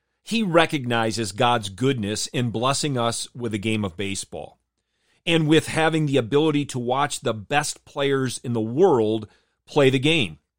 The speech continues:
which is what we have in Major League Baseball. And Pastor Jenkins was also correct to point out how vastly better it would be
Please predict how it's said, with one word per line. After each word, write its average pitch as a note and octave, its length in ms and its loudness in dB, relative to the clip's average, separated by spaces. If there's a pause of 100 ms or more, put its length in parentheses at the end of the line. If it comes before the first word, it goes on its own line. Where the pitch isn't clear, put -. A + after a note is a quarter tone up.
which C3 180 -8
is A2+ 120 -4
what D3+ 140 -4
we D#3+ 140 2
have C3 400 0
in B2+ 100 -2
Major B2+ 240 -2
League B2+ 180 -2
Baseball. B2 600 -6 (880)
And D3 340 -2
Pastor E3+ 320 0
Jenkins D3+ 420 0
was C3+ 160 0
also D3 400 0
correct A#2+ 440 -4
to A#2 60 -4
point C3+ 340 -6
out C3 260 0
how C#3 160 0
vastly C#3 680 0
better C3+ 460 0
it C#3+ 140 -10
would G#2 240 -8
be C3 460 0